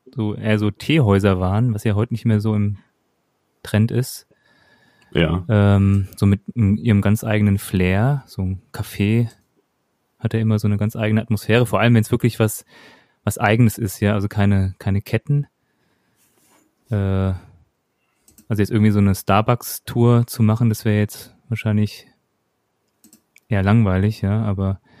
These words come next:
Speaker 1: so wirklich in so kleine individuelle Cafés und die dann so zu erkunden in der Stadt. Also vor allem, wenn man auch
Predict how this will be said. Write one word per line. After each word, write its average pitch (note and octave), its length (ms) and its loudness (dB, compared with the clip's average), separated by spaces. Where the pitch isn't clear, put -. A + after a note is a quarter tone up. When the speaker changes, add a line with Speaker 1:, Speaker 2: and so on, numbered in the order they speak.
Speaker 1:
so G2 160 -6
wirklich G#2+ 240 -8
in G#2+ 100 4
so G2+ 100 -2
kleine A#2 400 4
individuelle A2+ 560 2
Cafés - 840 -4
und A#2 100 -6
die A2 80 -6
dann A2 260 -2
so G#2+ 220 -4
zu G#2+ 200 -10
erkunden C#3+ 480 -4
in B2+ 100 -4
der B2 120 0
Stadt. - 380 -6
Also G#2+ 140 -4
vor - 140 -4
allem, A2 120 2
wenn A2+ 80 6
man A2+ 100 2
auch A2 140 -4